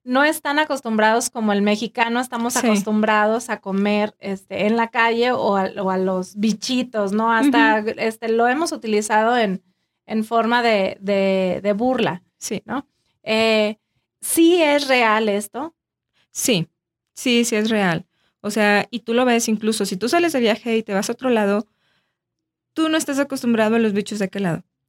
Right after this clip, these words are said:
Speaker 2: Entonces tú dices, "Es que, ¿cómo es posible que me haya enfermado si todo el mundo comió ahí?". Bueno, pues sí, pero tú no estás acostumbrada a eso. Entonces sí, sí es real.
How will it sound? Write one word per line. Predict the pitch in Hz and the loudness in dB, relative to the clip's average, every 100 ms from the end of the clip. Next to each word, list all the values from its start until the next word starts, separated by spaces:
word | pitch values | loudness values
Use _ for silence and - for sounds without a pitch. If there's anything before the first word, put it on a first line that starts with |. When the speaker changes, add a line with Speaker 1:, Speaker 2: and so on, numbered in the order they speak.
| _ _ | _ _
Speaker 2:
Entonces | 208 202 208 214 | -4 -2 -2 -4
tú | - | -2
dices, | 220 214 208 202 | -2 0 -2 -2
"Es | 233 | -6
que, | - 302 294 269 | -2 2 2 2
¿cómo | 247 | -2
es | 285 | -4
posible | 294 262 233 233 | -2 -2 0 0
que | 233 | 0
me | 226 | 0
haya | 214 | 0
enfermado | 226 226 208 202 | -2 -2 0 0
si | 208 | -2
todo | 208 208 | -4 -2
el | |
mundo | 208 208 214 | 0 0 -2
comió | 202 196 | -2 0
ahí?". | 190 | 0
Bueno, | 196 190 165 165 | 0 -2 -4 -6
pues | - 175 | -8 -6
sí, | 185 | -4
pero | 151 214 | -4 -8
tú | - 262 | -6 -2
no | 311 | -2
estás | 302 254 | -2 -4
acostumbrada | 233 - - 208 214 202 | -8 -8 -8 -4 -2 0
a | 214 | -2
eso. | 233 - - _ _ | -4 -10 -18 _ _
Entonces | - 220 220 | -10 -6 -2
sí, | 240 214 | 0 0
sí | 220 | -2
es | 202 | -2
real. | 208 180 180 | -2 -2 -6